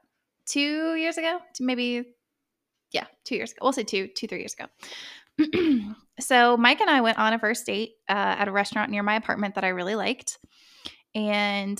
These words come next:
we had tacos, we had margaritas. What we did not have was conversation. And, uh, he was talking, um, but he was talking so much the whole time that I probably said, like,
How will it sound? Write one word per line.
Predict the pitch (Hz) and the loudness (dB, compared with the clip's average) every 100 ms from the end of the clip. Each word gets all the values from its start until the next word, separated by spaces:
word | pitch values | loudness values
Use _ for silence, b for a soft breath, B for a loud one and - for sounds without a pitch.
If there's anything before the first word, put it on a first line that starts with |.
| - | -8
we | 202 196 196 | -8 -4 -4
had | 196 190 190 | -4 -4 -2
tacos, | - 254 262 247 240 | -2 0 2 0 -2
we | |
had | 202 202 | -6 -6
margaritas. | 185 - 233 269 269 269 - - _ b b b - | -6 -2 0 4 4 2 -4 -12 _ b b b -8
What | 226 | -4
we | 220 | -2
did | 285 480 | 0 2
not | 233 214 | 2 4
have | 208 208 | 2 2
was | 208 | -2
conversation. | - 214 208 214 - - - 277 269 _ | -2 -2 -2 -4 -4 -6 -6 -6 -8 _
And, | 220 208 208 202 196 196 - _ - | -2 0 0 -2 -4 -6 -8 _ -6
uh, | 202 208 - - - | -4 -4 -4 -8 -14
he | - 330 | 4 4
was | 349 | 6
talking, | - 508 - 190 349 - _ _ | 4 4 2 -4 -6 -8 _ _
um, | 220 214 214 220 | -2 -2 -2 -4
but | - | -2
he | - | 0
was | 320 311 | 0 0
talking | 247 233 214 | -4 -2 -4
so | 208 - - 233 277 | -4 -4 4 6 6
much | 247 247 247 - - | 4 2 0 -2 -4
the | 214 | -6
whole | 202 233 233 | 0 4 4
time | 233 202 214 285 302 | 4 0 2 0 -2
that | 214 - | -8 0
I | 196 202 220 226 _ | 2 2 0 -6 _
probably | - - 190 202 190 208 | -6 2 2 2 -2 -4
said, | - - 180 185 202 - | -6 -6 -4 -4 -6 -6
like, | 185 - | -6 -6